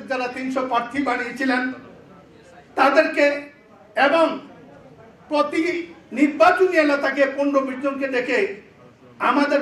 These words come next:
ভুল কোথায় পারি নাই কেন, এর একটা জবাবদিহিতা দরকার বলে আমি মনে করি।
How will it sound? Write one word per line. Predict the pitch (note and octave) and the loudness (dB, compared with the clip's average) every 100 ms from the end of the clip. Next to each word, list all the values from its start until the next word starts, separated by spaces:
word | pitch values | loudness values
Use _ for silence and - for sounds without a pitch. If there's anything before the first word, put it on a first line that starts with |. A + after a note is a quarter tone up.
| A3+ | 4
ভুল | F4 G4 | 6 6
কোথায় | D4+ D#4+ C#4 - | 4 2 0 2
পারি | C#4 D#4 | 2 2
নাই | D4 C4+ | 0 -2
কেন, | C4+ B3+ | -2 -2
এর | C4 C4 | -2 -2
একটা | C4+ A#3+ | -4 -4
জবাবদিহিতা | A#3+ A#3+ F3 A3 A3+ A#3+ - | -2 0 -2 -6 -6 -6 -2
দরকার | G#3 B3+ B3+ | -2 -2 -4
বলে | G#3+ G3+ | -4 -4
আমি | F3+ E3+ | -4 -4
মনে | D#3 - | -6 -6
করি। | - | -10